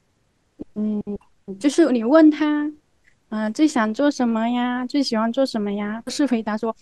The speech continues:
，“我最喜欢在家开着空调，吃着西瓜，玩着 iPad。”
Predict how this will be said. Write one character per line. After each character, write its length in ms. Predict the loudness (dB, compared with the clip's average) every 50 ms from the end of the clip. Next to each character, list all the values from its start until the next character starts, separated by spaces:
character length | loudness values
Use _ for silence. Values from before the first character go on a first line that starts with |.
| _ _ _
，“我 100 | -2 0
最 140 | 4 4 4
喜 160 | 4 4 0
欢 200 | 0 2 2 2
在 120 | 2 2 0
家 400 | 2 2 0 2 2 0 -2 -4 _
开 220 | -2 4 6 6 6
着 120 | 6 4
空 240 | 2 4 6 6 6
调， 340 | 6 4 0 0 0 -2 -4
吃 240 | -6 -2 0 0 4
着 180 | 4 4 4
西 220 | 4 0 -4 -4 -2
瓜， 420 | 2 2 4 4 4 2 0 -6 _ _ _ _ _ 4
玩 200 | 6 8 8 8
着 100 | 6 6
iPad。” 600 | 4 4 2 2 2 -2 0 0 2 2 2 -2